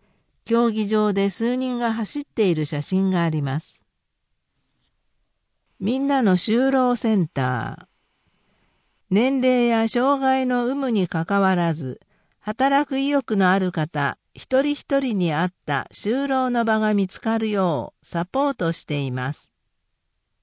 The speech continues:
二次元コードがあります。清掃活動をしている様子の写真があります。活気あふれる産業でにぎわう街。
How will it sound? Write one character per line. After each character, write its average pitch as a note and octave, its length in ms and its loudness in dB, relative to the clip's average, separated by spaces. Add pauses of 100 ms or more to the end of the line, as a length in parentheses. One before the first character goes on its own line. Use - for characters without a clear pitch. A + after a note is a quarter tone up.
(360)
二 F#3+ 160 4
次 C4+ 140 -2
元 C#4 260 -2
コ B3+ 220 -2
ー A3+ 40 -2
ド E3+ 140 -2
が C#3 120 -4
あ C3+ 60 -4
り B2+ 140 -8
ま B2+ 180 -8
す。 - 220 -20 (1500)
清 C4+ 260 -2
掃 C#4+ 340 -2
活 C4+ 340 -4
動 E3 300 2
を D#3 80 0
し - 100 -8
て A3 220 0
い A3+ 40 2
る G#3 140 0
様 G3 200 2
子 F3+ 140 -6
の F3 140 0
写 E3 180 -2
真 G3+ 320 0
が F3 160 2
あ E3 60 2
り D#3+ 140 0
ま C#3+ 200 -2
す。 - 200 -14 (2250)
活 G3+ 300 -2
気 C4 180 -2
あ C4 100 2
ふ C4 140 -2
れ B3 120 2
る F#3+ 120 2
産 F#3+ 340 0
業 F#3 280 2
で E3 280 0
に D#3 160 0
ぎ A3 160 -2
わ C#4 200 2
う E3+ 60 2
街。 C3+ 500 -4